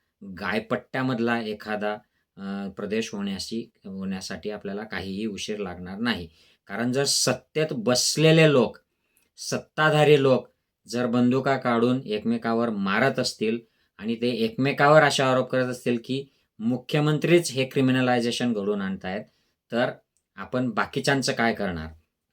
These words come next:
म्हणजे राजकारणाचं एवढं गुन्हेगारीकरण मला वाटतं की महाराष्ट्रामध्ये कधीही झालेलं नसेल याच्या आधी. अशा उघड उघड राजकीय माणसं बंदुका काढून दुसऱ्यावर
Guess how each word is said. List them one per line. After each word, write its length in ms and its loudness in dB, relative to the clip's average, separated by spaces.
म्हणजे 240 -2
राजकारणाचं 800 0
एवढं 580 6
गुन्हेगारीकरण 1080 0
मला 180 -4
वाटतं 320 -4
की 80 -2
महाराष्ट्रामध्ये 960 -2
कधीही 640 0
झालेलं 540 -8
नसेल 440 -10
याच्या 260 -8
आधी. 280 -6
अशा 500 -2
उघड 500 6
उघड 260 8
राजकीय 540 -2
माणसं 500 0
बंदुका 440 0
काढून 320 0
दुसऱ्यावर 680 4